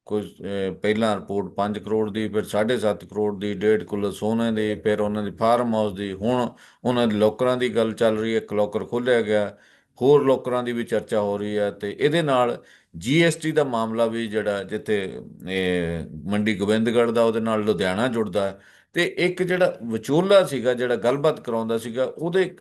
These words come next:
ਅੱਗੇ ਕਈ ਹੋਰਾਂ ਆਗੂਆਂ ਨਾਲ, ਬਿਜ਼ਨਸਮੈਨਾਂ ਨਾਲ ਸੰਬੰਧ ਹੈ। ਕਹਿੰਦੇ ਵੀ ਇਹ ਕਾਫੀ ਕੁਝ ਹਲਚਲ ਹੋਏਗੀ, ਕਈ ਹੋਰ ਵੀ ਇਹਦੇ 'ਚ ਲਪੇਟੇ ਜਾਣਗੇ। ਤੁਹਾਨੂੰ ਇਹ ਸਾਰਾ ਮਸਲਾ ਕਿਵੇਂ ਲੱਗਦਾ ਹੈ?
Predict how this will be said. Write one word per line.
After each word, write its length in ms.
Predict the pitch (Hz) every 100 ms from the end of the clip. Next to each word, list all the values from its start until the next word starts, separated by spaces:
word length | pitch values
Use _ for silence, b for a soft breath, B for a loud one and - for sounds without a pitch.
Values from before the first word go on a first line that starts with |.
| -
ਅੱਗੇ 220 | 117 143
ਕਈ 340 | 143 143 151
ਹੋਰਾਂ 400 | 123 107 127 135 -
ਆਗੂਆਂ 400 | 113 107 117 123
ਨਾਲ, 380 | 120 120 117 113
ਬਿਜ਼ਨਸਮੈਨਾਂ 760 | 110 117 143 147 120 110 104 104
ਨਾਲ 140 | 107
ਸੰਬੰਧ 380 | 101 101 110 110
ਹੈ। 200 | 101 95 b b b
ਕਹਿੰਦੇ 260 | - 160 160
ਵੀ 120 | 151
ਇਹ 60 |
ਕਾਫੀ 440 | 147 135 131 160 147
ਕੁਝ 280 | - 131 127
ਹਲਚਲ 440 | 113 107 131 120
ਹੋਏਗੀ, 380 | 117 117 113 120
ਕਈ 260 | 120 120
ਹੋਰ 280 | 110 113 131
ਵੀ 160 | 135 143
ਇਹਦੇ 240 | 123 120
'ਚ 80 | 110
ਲਪੇਟੇ 640 | 113 - 110 101 123 139
ਜਾਣਗੇ। 440 | 110 110 110 92 - B B -
ਤੁਹਾਨੂੰ 360 | 135 170 196
ਇਹ 60 | 196
ਸਾਰਾ 280 | 160 135 180
ਮਸਲਾ 360 | 147 135 156
ਕਿਵੇਂ 320 | 156 156 170 170
ਲੱਗਦਾ 300 | 123 120 131
ਹੈ? 240 | 135